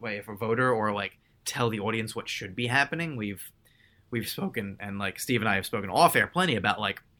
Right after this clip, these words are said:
people that we know in the industry who do that more, and it, it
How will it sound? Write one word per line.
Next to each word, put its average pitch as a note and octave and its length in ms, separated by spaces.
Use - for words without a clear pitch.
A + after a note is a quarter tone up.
people A#2+ 320
that A2+ 160
we G#2+ 360
know A2 300
in G#2+ 40
the G#2+ 60
industry G#2+ 300
who G#2 80
do G#2+ 240
that A#2+ 240
more, B2+ 180
and A2+ 120
it, - 80
it G#2 140